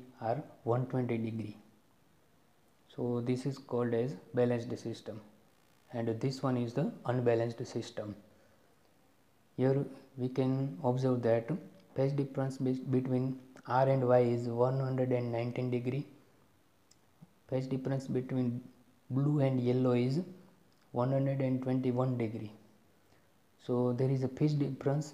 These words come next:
between these two. So it is, we can consider this as an unbalanced system. Cases for unbalance: unequal system impedances, unequal distribution of single phase loads,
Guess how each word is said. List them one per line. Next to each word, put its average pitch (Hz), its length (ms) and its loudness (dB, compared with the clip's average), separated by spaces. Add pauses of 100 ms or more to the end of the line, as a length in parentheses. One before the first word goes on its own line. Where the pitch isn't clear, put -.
(120)
between 127 340 0
these 120 200 -4
two. 110 220 -4 (720)
So 120 280 2
it 120 160 -2
is, 123 220 0 (360)
we 123 80 -6
can 123 260 -2
consider 127 420 0
this 120 280 -4
as 117 160 -4
an 196 80 -6 (120)
unbalanced 120 640 -2
system. 110 440 -6 (1080)
Cases 151 440 0
for 156 280 2 (260)
unbalance: 123 640 0 (460)
unequal 139 480 0
system 127 380 0
impedances, 127 800 -2 (280)
unequal 123 400 -2
distribution 123 600 -2
of 120 160 -2 (420)
single 135 400 0
phase 123 260 2
loads, 117 380 0